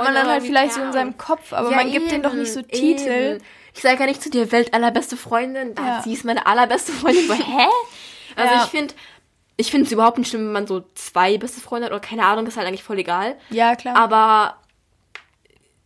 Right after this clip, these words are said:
Speaker 2: halt einfach dieses Prinzip, wenn man's so missbraucht. Also jetzt nicht, dass ich sage, man kann nicht mehrere beste Freundinnen haben, aber halt
Speaker 1: Ja.
Speaker 2: dieses Prinzip, dass man einfach das zu allen sagt oder, ja.
Speaker 1: Ja.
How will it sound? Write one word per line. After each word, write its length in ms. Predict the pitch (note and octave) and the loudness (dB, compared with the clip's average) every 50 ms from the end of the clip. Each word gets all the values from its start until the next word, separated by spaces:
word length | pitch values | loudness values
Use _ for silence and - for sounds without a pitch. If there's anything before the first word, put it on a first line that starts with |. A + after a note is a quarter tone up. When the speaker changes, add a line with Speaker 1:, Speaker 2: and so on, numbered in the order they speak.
| _ _ _ _ - | _ _ _ _ -2
Speaker 2:
halt 180 | A#3 B3+ A#3 A3+ | 0 2 4 4
einfach 220 | A#3 A#3 A3+ C#4 | 4 2 2 0
dieses 180 | - A3+ A3 A3 | -2 -4 -6 -4
Prinzip, 400 | - - B3+ B3+ - - A#3 G#3+ | -4 -4 -4 -4 -4 -6 -2 0
wenn 60 | A3 | 0
man's 180 | A3 G#3 B3+ - | 0 0 0 0
so 60 | A3 | -2
missbraucht. 720 | A#3+ G3+ - - - - F#3+ F#3+ F#3 F3 F3 - - - | -2 -2 -4 -6 -4 0 2 4 4 2 0 -2 -6 -4
Also 120 | - G3 G3+ | -2 0 0
jetzt 140 | F#3+ - | 2 2
nicht, 160 | A#3 A3+ A3+ A3 | 2 2 2 2
dass 80 | G#3 | 0
ich 120 | G3 G3 - | 0 0 2
sage, 240 | G3+ F#3 F#3 G3 | 2 2 2 2
man 180 | F#3+ F#3 F#3 F#3 | 2 0 0 0
kann 160 | - G#3+ F#3+ | 0 0 0
nicht 120 | F#3 - - | 0 0 0
mehrere 380 | F#3+ F3+ F3+ F3 F3+ F3+ F#3+ | 0 0 0 -2 -2 -2 -2
beste 220 | F3+ F#3+ G#3+ - - | -2 -4 -6 -8 -8
Freundinnen 320 | - G#3+ G3+ F#3+ F#3 G#3+ | -6 -4 -4 -4 -2 0
haben, 220 | F3+ F3+ F3+ - | 0 0 0 0
aber 200 | - F3+ F3+ F#3 | 0 -2 -2 0
halt 320 | G3+ F#3+ F#3 F3+ F3+ - - - - - | 2 2 2 0 0 -4 -10 -14 -12 -6
Speaker 1:
Ja. 340 | C4 B3 B3 B3 A#3+ A#3 A3+ - - - - - - | 0 2 4 4 2 2 -2 -8 -16 -16 -14 -2 0
Speaker 2:
dieses 240 | A3 G#3+ F#3+ G3 - | 0 2 2 0 0
Prinzip, 420 | - - G#3+ B3 - - G#3+ - | 0 2 2 2 2 -2 -4 -4
dass 140 | - - - | -4 -2 0
man 140 | F#3+ F3+ E3+ | 0 2 2
einfach 240 | - F#3+ F#3 - | 2 0 -2 -4
das 140 | - G3 - | -8 -8 -4
zu 100 | - - | -2 0
allen 240 | - F3 F3 F3+ F#3 | 2 2 2 2 2
sagt 320 | F#3 F3+ F#3 A3 A3+ - | 4 4 2 2 0 -4
oder, 260 | F#3 F#3 F#3 F#3 F#3 - - - _ _ | -6 -4 -2 -2 -2 -4 -6 -12 _ _
ja. 440 | - - D#3 F#3 F3+ F3+ E3+ E3 F#3+ - _ _ _ _ _ _ _ _ _ _ _ _ - - - - _ _ _ _ _ - - | -12 -6 -2 2 4 4 4 2 0 -6 _ _ _ _ _ _ _ _ _ _ _ _ -20 -20 -20 -20 _ _ _ _ _ -16 -10
Speaker 1:
Ja. 280 | - B3 A#3 A3+ A3+ | -6 -4 -4 -4 -6